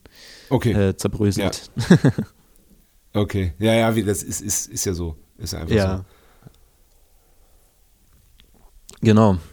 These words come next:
Speaker 2: Und dann hab ich aber wirklich auch keine Gelegenheit ausgelassen, hab echt eigentlich überall gespielt, wo es ging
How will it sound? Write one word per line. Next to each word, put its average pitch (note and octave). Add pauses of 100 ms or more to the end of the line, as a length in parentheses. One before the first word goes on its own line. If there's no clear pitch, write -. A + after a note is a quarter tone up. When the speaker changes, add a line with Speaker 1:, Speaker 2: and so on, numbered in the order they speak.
(420)
Speaker 2:
Und A2
dann A2
hab B2
ich C3
aber A#2+
wirklich A2+
auch A2+
keine A2+
Gelegenheit A2
ausgelassen, G#2
hab F#2
echt -
eigentlich G#2
überall A2
gespielt, A2
wo A2
es -
ging A#2+